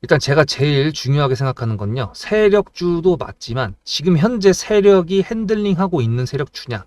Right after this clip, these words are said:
그겁니다. 세력이 빠져나갔다 그러면 위로 갈까요? 그럼 우리가 매수할 필요가 있을까요?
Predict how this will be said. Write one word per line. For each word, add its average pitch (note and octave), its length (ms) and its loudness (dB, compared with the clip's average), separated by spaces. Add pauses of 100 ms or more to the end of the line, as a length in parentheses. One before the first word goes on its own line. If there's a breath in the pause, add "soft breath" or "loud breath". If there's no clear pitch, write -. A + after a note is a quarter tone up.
(300)
그겁니다. B2 680 -2 (240)
세력이 A3 380 4
빠져나갔다 D3+ 720 2
그러면 G2+ 340 -4 (100)
위로 G3+ 200 -2
갈까요? C3 680 -4 (180)
그럼 C3+ 220 -6
우리가 D3+ 180 -2
매수할 B2+ 300 0
필요가 F#3+ 260 -4
있을까요? C#3 460 -6